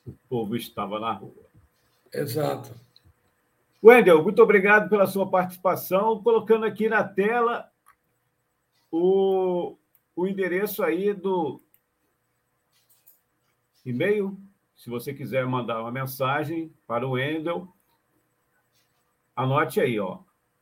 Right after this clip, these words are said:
Speaker 1: W S T B L S S arroba gmail ponto com.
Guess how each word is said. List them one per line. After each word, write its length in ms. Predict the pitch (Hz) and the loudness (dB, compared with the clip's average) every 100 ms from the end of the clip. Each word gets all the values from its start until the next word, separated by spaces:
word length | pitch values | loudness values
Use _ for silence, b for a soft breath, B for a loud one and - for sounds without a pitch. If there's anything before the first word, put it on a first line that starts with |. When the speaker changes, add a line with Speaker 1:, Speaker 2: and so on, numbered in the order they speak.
| - | -20
Speaker 1:
W 760 | 123 120 151 165 175 185 - - - | -4 0 0 -2 -2 -4 -4 -8 0
S 440 | 143 143 - 139 - - | 0 0 -4 -12 -10 -4
T 140 | 196 | -4
B 120 | 185 | 2
L 680 | 156 131 147 160 170 175 180 _ _ _ _ _ | 4 4 2 0 -4 -8 -10 _ _ _ _ _
S 380 | 147 175 175 147 | -2 -2 -2 0
S 540 | 131 151 151 180 180 - _ _ | 0 0 -4 -8 -8 -10 _ _
arroba 380 | - 135 156 156 | -6 -4 0 2
gmail 380 | 143 147 139 147 | 2 0 -2 -4
ponto 260 | 160 160 202 | -6 -4 -6
com. 280 | 196 - | -8 -16